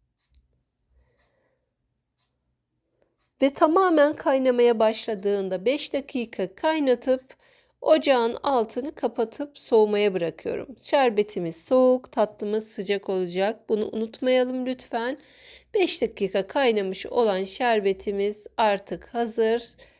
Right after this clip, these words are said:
Altını kapatıp soğutuyoruz.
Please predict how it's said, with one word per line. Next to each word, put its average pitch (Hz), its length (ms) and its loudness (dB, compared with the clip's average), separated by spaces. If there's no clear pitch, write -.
Altını 220 500 0
kapatıp - 540 -4
soğutuyoruz. - 840 -8